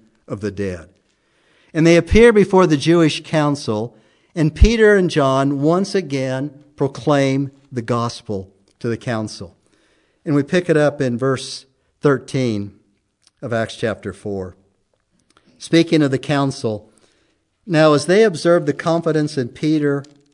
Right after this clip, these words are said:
and John and understood that they were uneducated and untrained men, they were amazed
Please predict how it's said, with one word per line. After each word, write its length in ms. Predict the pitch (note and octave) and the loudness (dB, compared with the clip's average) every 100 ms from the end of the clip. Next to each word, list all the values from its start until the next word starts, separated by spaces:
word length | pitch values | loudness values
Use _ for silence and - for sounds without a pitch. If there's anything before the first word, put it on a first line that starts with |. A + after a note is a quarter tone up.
| _ | _
and 220 | C3+ A#2+ | -6 -4
John 400 | C3 B2 A#2 A#2 | -2 0 0 -2
and 160 | B2 D3 | 0 0
understood 480 | D#3+ C#3 - D3+ | 0 -2 0 0
that 80 | C3 | 0
they 160 | C#3+ C#3 | 0 2
were 100 | C3 | 2
uneducated 880 | D3 F#3+ F#3 E3+ D3+ - D#3+ D#3 D3 | 0 0 0 -2 -6 -2 -2 0 0
and 140 | C3 | -2
untrained 720 | C#3 C#3 C#3 - D3+ D3 D3+ A#2+ | -2 -4 -6 -4 -2 0 -2 -2
men, 340 | G#2+ G#2 A2 | -6 -4 -4
they 120 | B2 | -2
were 260 | C3+ C3 C3 | 0 0 0
amazed 600 | B2 C#3 D3 B2 A#2+ - | 0 0 0 0 -2 -6